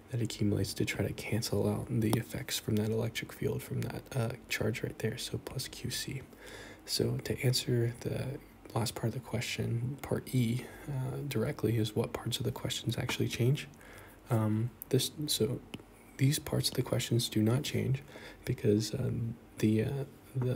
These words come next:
effects from this charge just end on the surface of the,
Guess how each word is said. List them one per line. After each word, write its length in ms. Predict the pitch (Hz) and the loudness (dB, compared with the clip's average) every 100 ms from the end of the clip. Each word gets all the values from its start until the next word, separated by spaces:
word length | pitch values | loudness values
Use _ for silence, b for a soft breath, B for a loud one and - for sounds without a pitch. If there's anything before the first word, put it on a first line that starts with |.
| - | -2
effects 460 | 127 - - - - | -6 -4 -4 -2 -2
from 440 | - 113 113 110 | 0 2 4 2
this 260 | 117 127 - | 2 0 -2
charge 520 | - 127 113 - - - - - | -2 0 2 0 -6 -12 -16 -2
just 280 | 131 - - - | 2 2 -2 4
end 280 | 123 117 113 | 6 8 6
on 180 | 123 107 | 4 4
the 60 | 113 | 2
surface 500 | - 110 - 107 - | 2 2 2 -2 0
of 180 | 107 | 2
the, 220 | 110 107 | 4 2